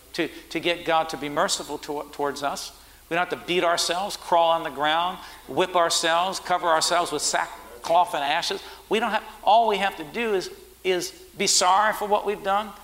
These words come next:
ask for his grace and mercy in our lives, ask for his forgiveness, and bam, he extends it. Why? 'Cause he's a loving, forgiving,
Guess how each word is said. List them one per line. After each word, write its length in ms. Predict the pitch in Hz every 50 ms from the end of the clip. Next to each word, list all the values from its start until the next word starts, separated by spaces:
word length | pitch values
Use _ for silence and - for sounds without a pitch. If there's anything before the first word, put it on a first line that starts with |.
| - - - -
ask 320 | 170 180 202 196 - -
for 160 | - - 208
his 160 | 185 202 190 -
grace 340 | - 190 202 202 196 -
and 100 | 202 196 196
mercy 340 | 202 208 196 - - - 208
in 80 | 202 101
our 140 | 101 98
lives, 280 | 98 98 101 104 - - - - - -
ask 300 | - 156 175 180 - -
for 80 | - 185
his 180 | 185 202 196 -
forgiveness, 640 | - 196 185 170 196 190 175 196 196 - - - - - - - - -
and 160 | 151 139 123 113
bam, 380 | - 151 156 147 135 123 117 107 - - - - -
he 120 | - 139 135
extends 440 | 127 - - - 160 147 135 -
it. 100 | 113 110 -
Why? 200 | 123 135 120 107 - - - -
'Cause 160 | - 143 -
he's 140 | - 143 123
a 80 | 131 120
loving, 500 | 120 120 131 143 147 165 175 180 180 180 - - - - -
forgiving, 680 | - - 143 127 113 127 151 156 143 170 175 175 175